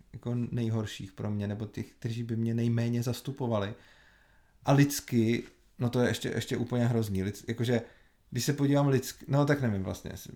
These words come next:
Zeman nebo Babiš, ale myslím si, že je to tak podobný, jako jak se ptá na tu lidskou stránku věci nebo ty sympatie, tak to je jako hrozný.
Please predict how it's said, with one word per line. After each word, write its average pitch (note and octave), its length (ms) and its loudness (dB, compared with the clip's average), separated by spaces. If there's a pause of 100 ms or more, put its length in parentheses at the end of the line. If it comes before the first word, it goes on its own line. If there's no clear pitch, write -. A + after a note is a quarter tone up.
Zeman G2 320 -4
nebo G2 180 -4
Babiš, G2 320 -2
ale C#3 260 4
myslím D#3 240 4
si, E3+ 60 2
že E3 60 4
je D#3+ 40 2
to D#3+ 60 0
tak D#3+ 180 0
podobný, A#2 440 -2
jako G2 200 -2
jak A2 120 -4
se - 100 -10
ptá A#2 260 0
na A2+ 80 0
tu B2 140 -4
lidskou A#2+ 320 -2
stránku B2 360 -2
věci A#2+ 220 0
nebo A#2 140 -2
ty A#2+ 100 -4
sympatie, B2 540 0
tak G#2+ 160 -6
to A2 100 -4
je G#2+ 80 0
jako G#2+ 220 -4
hrozný. G2 380 -4